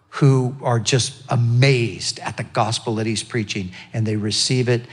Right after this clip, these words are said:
and there is great joy in the city. So in closing, I have mentioned the gospel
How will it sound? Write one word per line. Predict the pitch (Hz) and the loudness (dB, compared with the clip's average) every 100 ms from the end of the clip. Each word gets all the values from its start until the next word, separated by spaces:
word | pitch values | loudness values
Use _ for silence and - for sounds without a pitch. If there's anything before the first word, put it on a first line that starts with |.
| - - | -20 -10
and | 98 104 | -2 0
there | 110 110 107 | 2 2 0
is | 123 110 107 98 90 - - - | 0 0 0 0 0 -2 -4 -10
great | 110 104 113 117 | -4 -4 -4 -6
joy | - 101 90 90 | -6 -6 -6 -10
in | 80 | -12
the | 85 | -10
city. | - - 92 92 _ _ _ _ _ _ - - _ _ | -10 -10 -14 -20 _ _ _ _ _ _ -20 -20 _ _
So | - 139 135 | -4 0 2
in | 123 | 0
closing, | - 160 143 - 123 110 123 - - _ _ _ - - - _ _ _ _ - - | -2 2 2 2 -2 -2 -6 -10 -20 _ _ _ -20 -20 -20 _ _ _ _ -10 0
I | 131 | 2
have | 117 | 2
mentioned | 123 127 - 123 | 2 0 0 -2
the | |
gospel | 110 110 107 - 104 104 | 0 0 0 -2 -6 -8